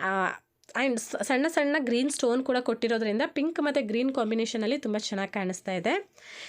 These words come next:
ನೆಕ್ಸ್ಟ್ ಏನು ನೋಡ್ತಾ ಇದ್ದೀವಿ, ಇದು ಒಂದು ಚೋಕರ್. ತುಂಬ ಚೆನ್ನಾಗಿ, ತುಂಬ ಚೆನ್ನಾಗಿದೆ. And, ಆ, ಸಣ್ಣ ಸಣ್ಣ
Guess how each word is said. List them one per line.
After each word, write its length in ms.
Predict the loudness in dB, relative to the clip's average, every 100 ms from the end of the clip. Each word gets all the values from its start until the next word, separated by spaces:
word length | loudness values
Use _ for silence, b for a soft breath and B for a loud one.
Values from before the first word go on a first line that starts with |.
| B B
ನೆಕ್ಸ್ಟ್ 280 | -6 -4 -2
ಏನು 160 | 2 2
ನೋಡ್ತಾ 300 | 2 2 2
ಇದ್ದೀವಿ, 260 | 2 2
ಇದು 160 | 2 2
ಒಂದು 180 | 2 0
ಚೋಕರ್. 640 | 0 0 0 0 0 0
ತುಂಬ 160 | 0
ಚೆನ್ನಾಗಿ, 360 | 0 0 -2 -4 _ _ _ _ _ B B B B B B -14 -14 -16 -20 _ _
ತುಂಬ 140 | -2 0
ಚೆನ್ನಾಗಿದೆ. 640 | 2 4 4 4 4 4
And, 200 | 4 4
ಆ, 600 | 4 4 4 4 6 4
ಸಣ್ಣ 240 | 4 4 4
ಸಣ್ಣ 280 | 4 4